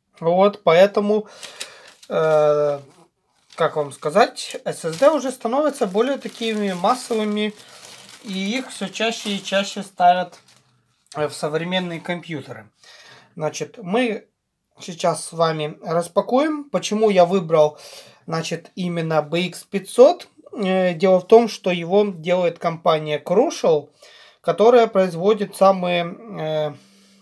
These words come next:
одни из лучших чипы памяти в мире. Это Micron. То есть, видите, Crucial by Micron написано.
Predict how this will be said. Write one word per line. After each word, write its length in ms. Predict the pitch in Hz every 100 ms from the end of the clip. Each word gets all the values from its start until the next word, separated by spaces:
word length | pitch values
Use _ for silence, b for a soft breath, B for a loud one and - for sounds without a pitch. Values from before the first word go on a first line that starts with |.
| -
одни 320 | 160 151 185
из 80 | 170
лучших 400 | 185 185 165 -
чипы 280 | - 170 156
памяти 600 | 208 302 349 - 170 - B B B B B
в 140 | 160 160
мире. 300 | 175 165 151
Это 760 | 156 185 190 214 180 165 170 -
Micron. 840 | 196 170 185 165 170 190 156 135
То 100 | 127
есть, 120 | 139 185
видите, 280 | 208 -
Crucial 460 | 147 196 254 - 185
by 220 | 165 170
Micron 380 | 165 165 147 135
написано. 600 | 127 127 139 - 131 127